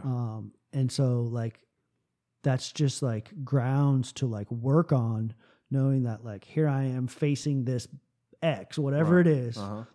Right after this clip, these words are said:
Speaker 1: the loss of a loved one or s-,
Speaker 2: Right.
Speaker 1: extreme betrayal or whatever it is,
Speaker 2: Right.
Speaker 1: you know, facing this challenge and then looking at it from a perspective of, like, what can I learn from this? How can this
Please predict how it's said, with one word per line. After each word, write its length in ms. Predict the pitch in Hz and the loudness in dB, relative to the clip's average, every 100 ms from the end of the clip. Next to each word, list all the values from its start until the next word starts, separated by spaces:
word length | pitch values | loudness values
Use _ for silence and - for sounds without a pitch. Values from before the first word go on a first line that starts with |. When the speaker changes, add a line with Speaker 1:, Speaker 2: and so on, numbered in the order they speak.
| - | -6
Speaker 1:
the 60 | |
loss 320 | 131 131 131 | 0 2 0
of 100 | 139 | 0
a 60 | 123 | -2
loved 440 | 120 123 127 117 | 0 0 0 -2
one 480 | 127 131 127 123 117 | -4 -2 -2 -4 -6
or 120 | 117 | -6
s-, 280 | 107 - - | -10 -12 -20
Speaker 2:
Right. 380 | - _ _ _ 107 | -20 _ _ _ -12
Speaker 1:
extreme 460 | 190 190 170 160 | -10 0 2 2
betrayal 840 | 131 131 - 165 143 135 131 127 123 | 0 -6 -4 -2 0 0 0 -2 -2
or 80 | |
whatever 520 | 147 190 214 208 196 190 | 0 4 4 4 2 2
it 80 | |
is, 240 | 185 175 143 | 2 2 0
Speaker 2:
Right. 180 | 101 147 | -2 0
Speaker 1:
you 80 | 139 | 2
know, 300 | 135 131 123 _ - - - _ | 4 2 -2 _ -20 -20 -20 _
facing 540 | - - 165 180 180 165 | -16 -2 0 2 2 2
this 160 | 139 | 2
challenge 800 | - 143 143 156 110 104 113 - _ _ _ _ _ - | -2 -6 -2 -2 -4 -8 -12 -16 _ _ _ _ _ 0
and 180 | 143 | 4
then 240 | 135 127 117 | 4 2 0
looking 360 | 131 160 160 | 2 2 4
at 160 | 143 135 | 4 2
it 100 | 120 | -2
from 200 | 135 131 | -2 -2
a 60 | 117 | -2
perspective 680 | - 117 - 135 131 123 | -4 -6 -4 -6 -4 -4
of, 100 | 117 | -4
like, 200 | 110 113 | -6 -6
what 180 | 131 135 | -6 -4
can 160 | - 151 | -4 -2
I 60 | |
learn 300 | 120 117 120 | -2 -4 -6
from 220 | - 104 - | -6 -10 -10
this? 220 | - - | -14 -12
How 180 | - 156 | -2 0
can 220 | 160 139 | 2 4
this 280 | 139 127 - | 2 0 -6